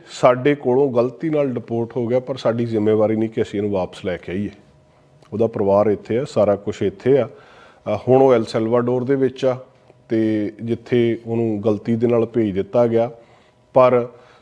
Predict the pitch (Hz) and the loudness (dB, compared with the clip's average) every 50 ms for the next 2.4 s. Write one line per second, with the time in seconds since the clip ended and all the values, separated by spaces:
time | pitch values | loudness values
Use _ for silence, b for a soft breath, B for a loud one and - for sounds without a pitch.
0 | b b - - 139 131 139 135 127 131 131 139 147 135 139 135 - - 120 117 | b b -4 -2 -2 0 2 4 4 4 4 2 0 -2 -2 -4 -2 0 2 2
1 | 113 117 - - 117 113 117 120 117 117 120 104 - 127 123 135 131 127 113 - | 2 0 -2 -2 -2 -2 -2 -4 -4 -6 -6 -6 -2 0 2 2 2 0 -2 -4
2 | - 104 107 120 123 - 151 135 | -2 -2 -2 -2 -2 -4 -6 -8